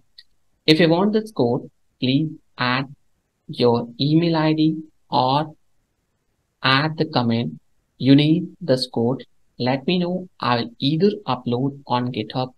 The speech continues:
or Git library and share the link with you so that it will be easy for your reference. Now, once I will run this code, let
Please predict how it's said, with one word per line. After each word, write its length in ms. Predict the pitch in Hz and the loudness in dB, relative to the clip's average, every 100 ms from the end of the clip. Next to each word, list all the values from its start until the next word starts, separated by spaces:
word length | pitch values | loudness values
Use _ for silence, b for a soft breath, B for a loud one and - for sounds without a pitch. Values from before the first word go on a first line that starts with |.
| _ | _
or 280 | 117 117 120 - _ | -4 -4 -6 -10 _
Git 200 | 147 123 | -8 -4
library 480 | 135 131 135 131 135 - | -2 -2 -2 -2 -4 -4
and 160 | 131 139 | -6 -4
share 300 | - 131 139 | -2 -2 -2
the 120 | 139 | -4
link 240 | 117 113 | -4 -4
with 180 | 113 - | -8 -8
you 240 | 107 113 - _ _ _ _ | -8 -8 -8 _ _ _ _
so 180 | - 123 | -2 0
that 240 | 120 123 - | 0 -4 -6
it 120 | 135 | -4
will 120 | 180 | -2
be 180 | 180 185 | -2 -4
easy 420 | 139 143 151 214 214 | -4 -4 -2 -4 -2
for 300 | 123 117 131 _ _ | -2 -2 -6 _ _
your 360 | 156 117 135 - _ _ _ | -4 -2 -2 -6 _ _ _
reference. 680 | 120 127 135 113 117 - - _ - _ _ _ _ _ _ _ _ _ _ _ | 2 2 0 -6 -8 -8 -18 _ -20 _ _ _ _ _ _ _ _ _ _ _
Now, 400 | - 202 220 - - | -2 2 2 0 -2
once 300 | 160 190 208 - | 2 2 2 -2
I 120 | 190 | 0
will 160 | 190 185 | 0 2
run 320 | 160 143 185 | 2 2 2
this 220 | 185 196 | -2 -4
code, 440 | - 113 113 151 - _ _ _ _ _ _ _ _ _ _ _ - | -6 -2 0 -2 -4 _ _ _ _ _ _ _ _ _ _ _ -12
let 160 | 143 | -12